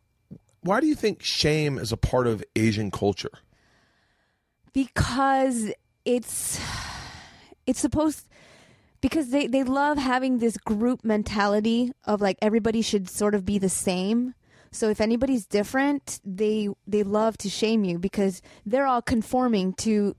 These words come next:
Speaker 2: the way that things should be. You have to act this way. You have to be quiet. You have to be submissive and not,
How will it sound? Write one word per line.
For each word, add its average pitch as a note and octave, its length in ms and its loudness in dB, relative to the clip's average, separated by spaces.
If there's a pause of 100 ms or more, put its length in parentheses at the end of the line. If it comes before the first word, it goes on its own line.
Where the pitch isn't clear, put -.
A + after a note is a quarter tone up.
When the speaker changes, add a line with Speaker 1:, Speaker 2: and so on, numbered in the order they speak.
(100)
Speaker 2:
the G3+ 160 0
way G#3 240 2
that G3 180 -2
things G#3 280 0
should F#3+ 420 -2
be. - 300 -2 (300)
You F#3+ 60 -4
have G3 180 -2
to - 140 -12
act F#3+ 200 -4
this G3+ 200 0
way. G3 220 2
You G3 80 0
have G3 160 -2
to F#3+ 200 -2 (120)
be G3+ 120 -2
quiet. G3+ 680 0
You G#3 100 0
have G3 180 0
to F#3+ 80 -10
be G3+ 140 -2
submissive G3+ 720 0
and F#3 200 0 (340)
not, A3+ 200 0